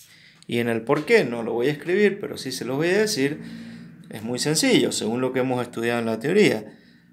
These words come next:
porque las velocidades aumentan proporcionalmente al transcurso del tiempo, que bueno, eh, en teoría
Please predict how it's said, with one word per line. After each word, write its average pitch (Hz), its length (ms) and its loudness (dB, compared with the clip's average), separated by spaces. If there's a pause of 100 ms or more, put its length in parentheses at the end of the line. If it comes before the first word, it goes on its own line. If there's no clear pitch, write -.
(180)
porque 127 680 0 (260)
las 113 240 -4
velocidades 113 800 4
aumentan 202 1040 0
proporcionalmente 202 1080 2
al 156 140 4
transcurso 120 540 -4
del 185 120 2
tiempo, 107 520 0
que 151 160 0
bueno, 110 320 -2 (420)
eh, - 440 -12
en 110 200 -6
teoría 131 640 4